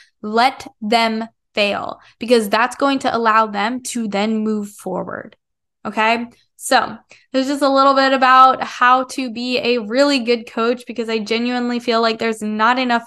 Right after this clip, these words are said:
good coaches or guides out there. There's way too many dictators. There's way too many people that believe as a coach, they know what's best. And in reality, nobody knows what's best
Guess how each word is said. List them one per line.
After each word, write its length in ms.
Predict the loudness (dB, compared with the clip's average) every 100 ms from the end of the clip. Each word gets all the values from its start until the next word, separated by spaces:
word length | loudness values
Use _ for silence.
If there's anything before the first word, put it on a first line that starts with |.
| -2
good 260 | -2 -2
coaches 500 | -2 0 0 0 -2
or 100 | -2
guides 380 | -4 0 -2 -2 -2
out 220 | -2 2
there. 260 | 2 2 -2 -14 _
There's 200 | -6 -6
way 240 | -2 0 0
too 180 | -2
many 240 | -2 -2 -2
dictators. 600 | -4 -4 -2 0 -2 -2
There's 240 | -6 -6
way 280 | -2 2 2
too 160 | 2 0
many 200 | 0 -2
people 480 | -2 2 2 2 -2 -20 _ 0
that 380 | 2 2 -2 -12 -8
believe 540 | -6 -4 -2 -2 -2
as 180 | -4 -4
a 80 | -8
coach, 460 | -2 0 0 -2 -4
they 240 | -2 0
know 240 | 0 0
what's 380 | 2 0 0 -6
best. 440 | -2 0 0 -6 -12
And 120 | -10
in 160 | -6 -4
reality, 760 | 0 2 2 0 -2 -4 -6 -12 _ _
nobody 640 | 2 4 6 4 2 2
knows 320 | 0 -2 -2
what's 220 | -6 -6 -4
best 600 | 0 0 -2 -10 -14